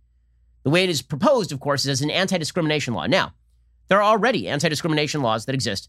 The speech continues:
on the basis of sexual orientation and sex. This would add gender identity and gender orientation and a wide variety of, of other pregnancy. It would add all of these to the Civil Rights Act of nineteen sixty-four. And that all sounds fine because,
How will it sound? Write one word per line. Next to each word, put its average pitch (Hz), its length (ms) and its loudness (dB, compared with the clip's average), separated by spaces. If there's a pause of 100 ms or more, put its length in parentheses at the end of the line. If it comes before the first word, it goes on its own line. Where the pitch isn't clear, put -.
(220)
on 120 80 2
the 135 60 2
basis 131 280 -2
of 101 60 -10
sexual 110 320 -4
orientation 147 640 0 (400)
and - 160 -6
sex. - 360 -2 (800)
This 156 200 2
would 156 120 0
add 147 220 2
gender 175 320 2
identity 131 560 -2 (600)
and 117 160 0
gender 165 320 2
orientation 139 720 0 (680)
and 110 100 0
a 120 40 2
wide 143 260 2
variety 151 480 0
of, 110 260 -2
of 104 120 -2
other 185 180 2
pregnancy. 170 580 -2 (420)
It - 60 -2
would 151 100 2
add 151 220 2
all 220 180 4
of 160 80 -2
these 90 280 -12 (260)
to - 80 -2
the 160 100 0
Civil 196 280 0
Rights 160 200 0
Act 156 160 -2
of 147 60 -4
nineteen 117 260 -2
sixty-four. 120 600 -4 (1080)
And 185 60 -2
that 277 100 4
all 269 120 4
sounds 220 240 2
fine 233 140 4
because, 160 180 -6